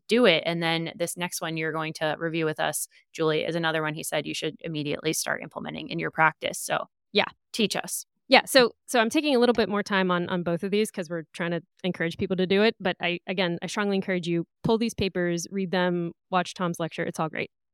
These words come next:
Speaker 2: Um, the second study is the DoxyPep study.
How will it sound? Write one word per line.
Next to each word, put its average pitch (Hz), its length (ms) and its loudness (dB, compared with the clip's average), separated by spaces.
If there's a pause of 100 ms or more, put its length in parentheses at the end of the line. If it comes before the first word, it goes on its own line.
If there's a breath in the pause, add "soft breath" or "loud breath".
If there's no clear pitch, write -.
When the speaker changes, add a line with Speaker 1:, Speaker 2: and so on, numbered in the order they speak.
Speaker 2:
Um, 208 240 4
the 202 100 4
second 392 300 4
study 190 460 2
is 190 360 4
the 170 300 0
DoxyPep - 580 -6
study. - 380 -8